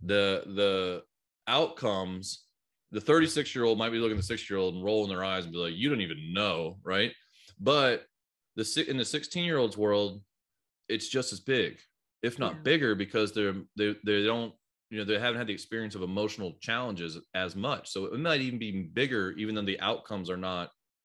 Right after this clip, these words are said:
Speaker 1: if you stuck 'em side by side and be like, "Well, should I move to Colorado and take this job for another, you know, fifty thousand bucks and move my family and their kids?" And the, that might be a big decision, but to a sixteen-year-old that says, "Man, I'm gonna, you know, I, what college should I go to? Like, I'm worried about moving." Like,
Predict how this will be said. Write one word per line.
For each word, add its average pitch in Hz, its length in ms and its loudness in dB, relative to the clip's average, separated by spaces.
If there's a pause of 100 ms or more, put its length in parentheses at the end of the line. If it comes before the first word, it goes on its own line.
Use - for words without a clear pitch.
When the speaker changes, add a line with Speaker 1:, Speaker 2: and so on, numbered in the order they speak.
(360)
Speaker 1:
if 98 160 -6
you 107 60 -2
stuck 117 260 -2
'em 107 80 -6
side 104 240 -2
by 90 120 -2
side 110 260 0
and 92 80 -2
be 90 60 -6
like, 85 200 -4
"Well, 101 180 4
should 98 140 -2
I 92 100 0
move 107 280 2
to 107 80 -8
Colorado 98 720 2
and 85 100 -4
take 95 180 -6
this 82 120 -10
job 104 340 -2
for 92 60 -10
another, 87 400 -6
you 95 100 -8
know, 80 60 -8
fifty 101 320 -6
thousand 87 400 -6
bucks 101 320 -2
and 85 100 -8
move 101 180 0
my 85 120 -8
family 101 400 -6
and 87 80 -6
their 76 80 -12
kids?" 104 360 -4
And 87 100 -6
the, 90 80 -8 (960)
that 139 260 4
might 156 240 2
be 135 120 2
a 123 40 4
big 117 240 0
decision, 107 640 0 (400)
but 107 120 -6
to 127 80 4
a 107 40 4
sixteen-year-old 131 720 2
that 101 80 0
says, 98 260 0
"Man, 110 220 0
I'm 107 160 -2
gonna, 95 420 0
you 98 80 -4
know, 95 100 0
I, 95 120 0
what 110 180 0
college 113 360 2
should 92 120 -4
I 87 80 0
go 87 180 -2
to? 87 340 -2
Like, 82 140 -4
I'm 90 160 -4
worried 104 260 6
about 90 220 2
moving." 101 440 2
Like, 85 160 -6